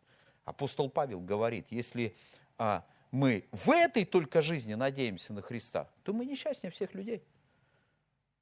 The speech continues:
Если Христос не воскрес, тщетна наша вера, тщетно всё, вообще всё тщетно.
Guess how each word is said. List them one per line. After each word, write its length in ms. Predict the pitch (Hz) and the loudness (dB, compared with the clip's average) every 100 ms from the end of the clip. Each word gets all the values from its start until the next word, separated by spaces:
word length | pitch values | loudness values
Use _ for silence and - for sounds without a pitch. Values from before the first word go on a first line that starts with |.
| _ _ _ | _ _ _
Если 280 | 135 220 226 | 6 8 8
Христос 480 | 220 254 - 294 - | 4 2 0 -4 -4
не 100 | 185 | 0
воскрес, 480 | 180 - 226 208 - | 0 0 0 -2 -2
тщетна 480 | - 240 262 156 127 | -2 2 2 4 2
наша 300 | 127 - 151 | 2 0 -2
вера, 300 | 240 269 160 | -2 0 0
тщетно 440 | - 269 277 262 | 0 -2 -2 -2
всё, 260 | - - 240 | -2 2 4
вообще 340 | 165 - 311 | 4 2 -2
всё 180 | 247 226 | 0 -2
тщетно. 440 | - 220 - - | 2 0 0 -10